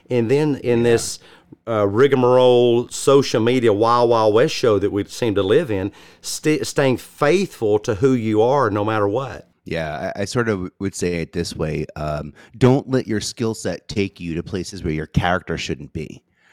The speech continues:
Speaker 2: Right, we're all capable of doing quite a lot. I, and, and I can even talk about it this way. I think that we get confused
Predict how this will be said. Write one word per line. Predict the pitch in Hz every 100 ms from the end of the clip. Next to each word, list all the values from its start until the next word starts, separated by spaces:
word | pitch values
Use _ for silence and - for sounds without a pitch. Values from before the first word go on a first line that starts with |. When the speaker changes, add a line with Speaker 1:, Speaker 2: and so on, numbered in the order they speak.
| _ -
Speaker 2:
Right, | 104
we're | 113
all | 113 135
capable | - 135 123 110 95 90
of | 80
doing | 80 82 78
quite | - 87 82
a |
lot. | 78 80 73 -
I, | - 113 -
and, | 117 113
and | 110 110
I | 113 127
can | 139
even | 147 135 139 135
talk | 123 123
about | 123 123
it | 110
this | 143
way. | 107 92
I | 101 143
think | - 101 85 - _ _ _ _ -
that | 107 98
we | 107
get | 120 123
confused | 131 120 135 160 196 -